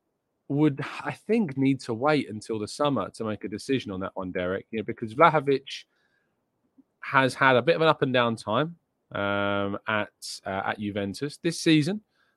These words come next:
Things have improved. He has four goals and assists in six games, which is a good, a good start to the Serie A season. But,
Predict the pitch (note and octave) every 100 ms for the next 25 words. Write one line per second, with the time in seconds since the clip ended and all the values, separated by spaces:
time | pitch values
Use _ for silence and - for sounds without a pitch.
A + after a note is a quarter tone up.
0 | _ C3 B2 A2 A2+ G#2+ G2+ A2+ D#3 B2
1 | G#2+ - B2 A2+ A2 G#2 G#2 G2+ G2 -
2 | A2+ - G2 F2+ - B2 - A2 G2+ C#3
3 | C#3 F#2+ G2+ G2+ A2 G2 A2+ - G#2+ G2
4 | - _ _ _ - G#2 F#2+ A2+ G#2 G2+
5 | F#2+ F#2 - G2+ E2+ F2 F#2+ G#2 A2 G#2